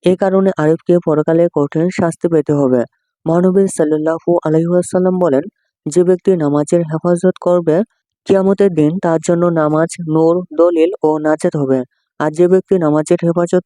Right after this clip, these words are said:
করবে না, কিয়ামতের দিন তার জন্য নামাজ নূর, দলিল ও নাজাত হবে না। তার হাসর হবে কারুন, ফেরাউন, হামান ও উবাই ইবনে খালফের সঙ্গে।"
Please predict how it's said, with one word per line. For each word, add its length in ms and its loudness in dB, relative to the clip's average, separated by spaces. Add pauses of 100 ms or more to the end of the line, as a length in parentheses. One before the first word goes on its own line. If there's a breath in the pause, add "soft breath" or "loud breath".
করবে 280 0
না, 200 0 (340)
কিয়ামতের 400 0
দিন 240 0
তার 260 0
জন্য 180 -2
নামাজ 540 -2
নূর, 460 0
দলিল 360 2
ও 100 0
নাজাত 460 -2
হবে 220 0
না। 160 -2 (600)
তার 200 0
হাসর 400 -2
হবে 320 2
কারুন, 440 0
ফেরাউন, 360 0
হামান 480 -4
ও 180 2 (300)
উবাই 400 0 (100)
ইবনে 380 2 (260)
খালফের 480 0
সঙ্গে।" 380 -2